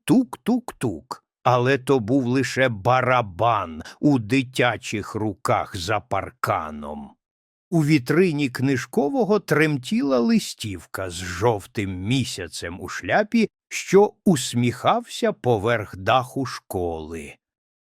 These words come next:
Хлопець посміхнувся у відповідь,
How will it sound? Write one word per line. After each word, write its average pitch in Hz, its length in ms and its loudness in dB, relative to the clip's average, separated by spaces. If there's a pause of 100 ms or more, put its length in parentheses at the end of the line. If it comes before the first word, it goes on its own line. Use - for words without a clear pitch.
(340)
Хлопець 285 580 2
посміхнувся 131 1000 -2
у 185 160 2
відповідь, 76 840 -8